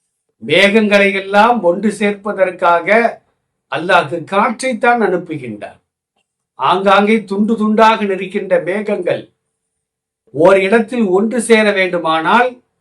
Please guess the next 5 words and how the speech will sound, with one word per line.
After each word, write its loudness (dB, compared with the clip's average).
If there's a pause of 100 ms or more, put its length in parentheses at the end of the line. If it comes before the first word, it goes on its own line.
(360)
அதற்கு -4
காற்று 0
அவசியம். -4 (1400)
அந்த 0 (120)
காற்று 0